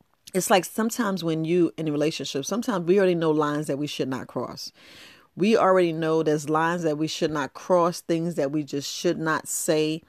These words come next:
And, you know, was I a victim to that? Yeah. Sometimes I ran my mouth too much 'cause I, I know I got a mouth.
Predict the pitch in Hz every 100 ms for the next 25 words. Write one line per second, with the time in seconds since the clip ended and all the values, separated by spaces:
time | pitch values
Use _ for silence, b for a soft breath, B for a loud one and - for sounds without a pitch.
0 | b b b b b - 151 143 135 131
1 | 147 151 _ _ _ 143 143 139 147 151
2 | 160 156 170 - 190 - 208 202 185 262
3 | 214 160 - 170 196 180 160 170 175 170
4 | 180 175 - 226 208 233 226 - - 285
5 | 370 277 330 339 339 359 - 311 381 381
6 | 160 -